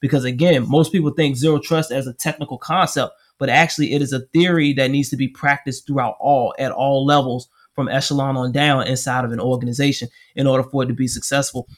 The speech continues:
So within D O D, we've deployed some aspects, or when you look at how we use C V R, um, some zero trust concepts of, of being able to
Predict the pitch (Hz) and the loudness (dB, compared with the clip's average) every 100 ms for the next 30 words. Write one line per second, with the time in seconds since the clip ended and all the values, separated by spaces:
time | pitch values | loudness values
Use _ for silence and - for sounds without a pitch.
0 | _ - 151 143 180 180 147 139 135 196 | _ 0 2 4 2 4 6 4 4 2
1 | 208 160 139 135 - 170 190 175 - - | 4 2 0 -4 -2 0 2 2 0 -2
2 | 160 170 131 127 - 139 135 - 127 123 | -2 0 0 0 0 -2 -2 -6 -4 -4
3 | 131 135 139 139 135 131 123 - 117 135 | -2 -2 -2 -2 0 0 -2 -6 -2 -2
4 | 131 135 - 143 135 135 131 135 135 - | 0 -2 0 0 0 0 2 2 0 -2
5 | _ _ - 127 127 - 147 131 139 139 | _ _ -2 0 0 0 0 0 0 0
6 | 135 139 135 - 143 135 131 135 127 127 | 0 0 -2 -2 -2 -2 0 -4 -4 -4
7 | 123 120 123 131 135 131 | -4 -4 -2 -2 -2 -4